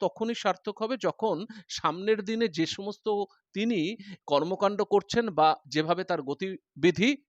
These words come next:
সেটা থেকে স্পষ্ট হবে যে তিনি আদৌ দুঃখিত কিনা।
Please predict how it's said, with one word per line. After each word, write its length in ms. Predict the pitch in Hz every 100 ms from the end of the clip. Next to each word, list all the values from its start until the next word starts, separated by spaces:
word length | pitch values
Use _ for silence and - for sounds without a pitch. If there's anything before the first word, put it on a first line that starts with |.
| _ -
সেটা 340 | - 220 247
থেকে 300 | 220 196 214
স্পষ্ট 480 | 190 - 175 - -
হবে 200 | 185 226 -
যে 160 | 196 - _ -
তিনি 160 | 165 170 -
আদৌ 460 | 127 147 190 202 190 _ -
দুঃখিত 600 | 117 180 - - 196 180
কিনা। 460 | 170 131 101 107